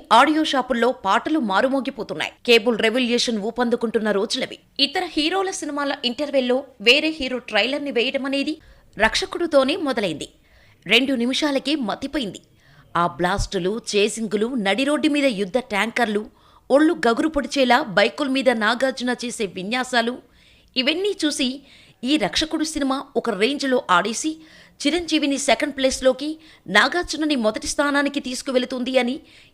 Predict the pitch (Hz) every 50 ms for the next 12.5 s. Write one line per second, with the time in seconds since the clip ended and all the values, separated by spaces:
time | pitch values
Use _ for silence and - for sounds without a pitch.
0 | - - 196 208 202 - 269 240 247 240 - 233 226 - - 220 233 254 294 226
1 | 240 254 262 277 247 269 277 262 - 285 294 294 - 277 277 277 285 240 277 277
2 | 269 269 269 254 277 - - _ _ _ _ - - _ - - 233 294 349 339
3 | 392 370 370 370 320 - - 294 285 262 302 302 294 - 262 254 240 285 311 -
4 | - - - - _ - 165 190 196 - - 320 320 339 330 - 269 294 294 285
5 | - - 302 311 311 302 302 302 - 294 302 294 - - - _ - _ _ _
6 | - - - - 233 - - - 302 285 269 262 214 220 220 - - 320 302 311
7 | 302 302 277 269 254 269 262 - - - - - - - - - 156 180 220 233
8 | 269 285 277 285 240 185 226 226 233 233 - 240 214 302 294 262 254 214 202 214
9 | 247 233 - - 240 - - 220 190 - - - - _ _ _ _ _ _ _
10 | - 220 240 254 277 294 285 285 277 254 262 262 254 214 240 208 262 254 240 240
11 | 262 277 - - - - - _ - 196 214 247 302 302 320 311 - 269 269 262
12 | - - 233 254 269 262 - 233 247